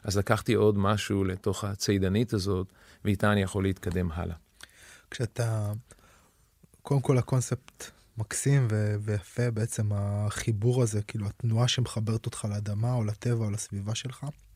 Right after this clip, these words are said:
Speaker 2: ודרך זה גם מחברת אותה, אותך לעצמך. אה, שני דברים ב-, בקונטקסט הזה, אחד באמת הברכה הזאת ש-,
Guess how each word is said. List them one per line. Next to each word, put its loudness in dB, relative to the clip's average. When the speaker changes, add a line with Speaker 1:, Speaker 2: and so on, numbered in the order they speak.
Speaker 2:
ודרך 4
זה 2
גם 2
מחברת 0
אותה, -2
אותך -6
לעצמך. -4
אה, -6
שני -2
דברים 4
ב-, 4
בקונטקסט -2
הזה, 0
אחד -2
באמת 0
הברכה 2
הזאת 2
ש-, -6